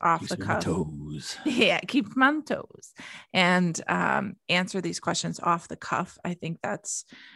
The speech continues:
Speaker 1: uh, super helpful, and it gives people a more authentic experience when you feel like someone's not rehearsing.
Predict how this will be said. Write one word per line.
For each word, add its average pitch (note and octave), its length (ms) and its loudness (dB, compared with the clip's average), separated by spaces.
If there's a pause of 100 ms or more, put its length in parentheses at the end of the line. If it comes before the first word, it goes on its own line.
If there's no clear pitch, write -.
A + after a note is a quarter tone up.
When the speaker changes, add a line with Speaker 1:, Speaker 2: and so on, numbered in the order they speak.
(220)
Speaker 1:
uh, - 300 -2
super A3 320 -4
helpful, G#3+ 480 0
and F#3+ 160 0
it E3 120 -4
gives F#3 200 -2
people F3+ 500 -2
a - 80 -2
more E3 680 0
authentic E3 680 -2
experience D#3+ 840 -4
when E3 140 -4
you F3 120 -2
feel A3 300 -2
like G3 320 0
someone's F#3+ 420 -4
not - 240 -4
rehearsing. F#3 840 -2